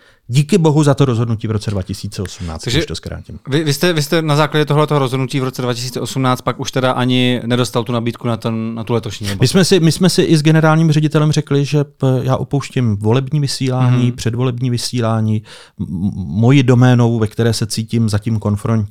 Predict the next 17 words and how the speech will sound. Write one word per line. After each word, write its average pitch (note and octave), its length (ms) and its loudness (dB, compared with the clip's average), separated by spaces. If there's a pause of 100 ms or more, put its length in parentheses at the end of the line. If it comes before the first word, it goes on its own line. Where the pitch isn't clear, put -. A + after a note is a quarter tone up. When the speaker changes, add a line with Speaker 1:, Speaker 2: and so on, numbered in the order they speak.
(120)
Speaker 1:
eh, G2+ 140 0
ko-, - 420 -6
komfortně, A#2+ 760 2 (340)
než A2 240 4
po - 280 0
mně A#2+ 200 8
někdo A#2 340 4
bu-, A2+ 300 -4
bude A2 280 -2
chtít A2 400 -6
i, A2+ 180 -2
i A2 160 -4
to, G#2+ 160 0
aby G#2+ 180 -2
se A2+ 360 2
změnila G#2+ 420 0
dramaturgie, G#2+ 680 0